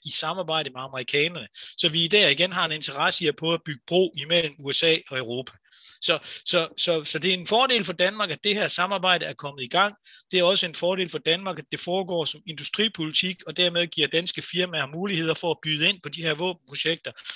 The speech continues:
Men det skulle helst også ske i en måde, så det sker i, i forståelse imellem Eu-, Europa og U S A. Og det er jo et af de steder nu, hvor vi måske kan komme på kollisionskurs med amerikanerne, fordi amerikanerne er sådan set tilfredse nok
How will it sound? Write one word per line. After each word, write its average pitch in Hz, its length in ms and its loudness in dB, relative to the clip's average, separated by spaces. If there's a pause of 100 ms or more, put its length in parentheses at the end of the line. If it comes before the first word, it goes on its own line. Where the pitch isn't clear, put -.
(200)
Men 156 140 0
det 165 100 0
skulle 156 240 0
helst 190 200 0
også 185 140 2
ske 208 160 0
i 180 60 0
en 151 160 -6
måde, 165 220 0
så 156 100 -4
det 135 100 -6
sker 185 220 2
i, 143 320 -4
i 127 60 -14
forståelse 151 540 -2
imellem 147 380 -2
Eu-, 139 300 -8
Europa 143 500 -4
og 131 160 -10
U 123 100 -6
S - 120 0
A. 147 120 0 (440)
Og 143 120 -2
det 185 60 6
er 185 40 8
jo 185 120 4
et 226 160 4
af 180 100 -2
de 196 120 -2
steder 196 380 2
nu, 190 220 -8
hvor 175 140 0
vi 151 120 -4
måske 175 360 0
kan 160 120 -14
komme 156 180 -10
på 139 60 -18
kollisionskurs 165 840 -4
med 139 80 -8
amerikanerne, 151 680 -4
fordi 180 240 -2
amerikanerne 180 580 0
er 156 100 0
sådan 170 160 -6
set 170 200 2
tilfredse 196 380 0
nok 175 200 -4